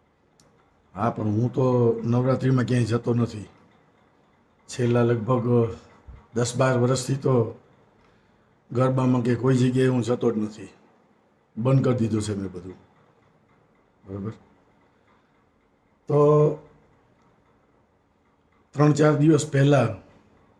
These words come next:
આપણે એક વીડિયો બનાવ્યો હતો મેં કે એની અંદર હૃદયને લગતી બીમારીના જે મૃત્યુ થાય છે અને કેસ રજિસ્ટર થાય છે,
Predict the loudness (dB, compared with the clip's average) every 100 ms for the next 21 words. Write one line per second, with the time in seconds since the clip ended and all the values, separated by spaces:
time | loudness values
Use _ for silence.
0 | _ _ _ _ _ _ _ _ _ -4
1 | 2 4 4 4 2 -2 -10 -4 -2 2
2 | 2 4 4 4 4 4 4 4 2 0
3 | -4 -18 _ _ _ _ _ _ -4 -2
4 | 0 2 4 4 4 4 4 4 2 0
5 | -8 -20 _ _ _ _ _ _ _ _
6 | _ _ _ _ _ 0 2 4 6 6
7 | 4 2 2 0 2 4 4 4 0 -6
8 | -18 -20 _ _ _ _ _ _ _ _
9 | _ _ _ _ _ _ _ _ _ _
10 | 2 4 4 4 2 -2 -12 _ _ _
11 | _ _ 0 4 4 4 6 6 6 4
12 | 2 0 -2 -10 _ _ _ 0 0 2
13 | 2 2 4 2 4 2 2 2 2 0
14 | 0